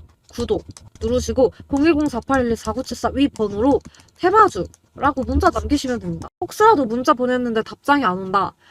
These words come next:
통신사 스팸 오류로 안 보내셨을 가능성이 높아요. 주변에 핸드폰 빌려가지고 가족, 친구, 지인 또는 동료 핸드폰 빌려서 저한테 보낸 적 없던 번호로 한 번 더 문자 보내시면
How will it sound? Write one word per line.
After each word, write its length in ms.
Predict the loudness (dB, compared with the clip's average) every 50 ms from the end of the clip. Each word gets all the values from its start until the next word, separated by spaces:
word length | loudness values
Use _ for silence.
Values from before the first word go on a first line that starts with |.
| _ _
통신사 460 | -2 0 0 2 4 4 4 4 4
스팸 340 | 2 2 0 -2 0 0 0
오류로 280 | 0 0 0 0 0 -2
안 100 | -2 -2
보내셨을 440 | 0 0 0 0 -2 -4 -8 -10 -12
가능성이 440 | -10 -10 -10 -8 -8 -8 -8 -8
높아요. 440 | -8 -10 -10 -10 -10 -10 -10 -10 -12 -16 _ _ _ -10
주변에 280 | -2 0 2 4 6
핸드폰 340 | 6 6 6 6 4 4 2
빌려가지고 640 | 2 0 -2 -2 -4 -4 -4 -2 2 2 2 2 0 -2
가족, 380 | -2 -2 0 0 -2 -4 _ -4
친구, 360 | -2 0 2 2 2 0 -2
지인 380 | -4 -6 -4 -4 -4 -4 -4
또는 240 | -2 0 2 2 2
동료 420 | 0 -2 -2 -2 -2 0 -2 -2 -6 _ _ -20 -20 _ -2
핸드폰 280 | 0 2 4 4 4 4
빌려서 300 | 4 2 2 2 0 0
저한테 340 | 0 0 0 0 2 0 0
보낸 240 | 0 -2 -2 -2 -2
적 140 | -2 -4
없던 240 | -4 -4 _ -4 -4
번호로 460 | -4 -4 -6 -4 0 2 2 2 2 0 _ -12 _
한 160 | 2 4 4
번 140 | 6 6 4
더 100 | 4 2
문자 300 | 0 -2 -4 -2 0 0
보내시면 580 | 0 0 -2 -2 -4 -4 -2 -2 0 0 -2